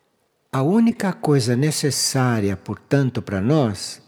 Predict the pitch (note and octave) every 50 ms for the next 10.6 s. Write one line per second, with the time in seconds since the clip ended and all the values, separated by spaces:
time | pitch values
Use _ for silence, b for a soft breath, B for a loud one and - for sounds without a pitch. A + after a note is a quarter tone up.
0 | _ _ - B2+ C3+ B2 C3 D#3 C#3+ A#2 A#2 D#3+ F3 F3 F3 E3+ D#3+ C3+ A2 A#2
1 | F3 F#3 F3 - - E3 - - D3 D3 C3+ - - - C#3+ C#3 C#3+ C3+ C3+ -
2 | - - - F2 D#2 - - _ _ _ _ _ _ _ _ _ - - C3+ C#3
3 | C#3+ C#3 C#3 C#3 D#3 F3 F#3+ G3 F3 - D#3+ D3 - C3 B2+ A2+ - - - A2+
4 | A2 A2 G#2+ G#2+ - - - - - F#2+ G2+ - _ _ _ b b b b b
5 | b b b b b b C#3 C#3+ C#3+ C#3 C#3+ D#3+ F#3+ G3+ F#3 - E3 D#3+ D#3+ -
6 | D#3+ D3 C3+ B2 - - - - - C3+ C3+ C3+ B2+ A#2 G#2 F#2+ F#2+ - - _
7 | _ b b b b b b b A#2 A#2+ - - - D#3 D3+ C#3+ C#3 C#3+ D#3 F3+
8 | F#3+ F#3+ F#3 F3+ - E3+ F3 F3 - C#3 C#3 B2+ B2 A2+ A2 G#2+ F#2+ F2+ F2+ -
9 | - _ - _ _ _ _ _ _ _ _ _ _ _ b b b b b b
10 | b B2+ C#3 D#3 D3+ C3 A#2 A2 G2+ G2 -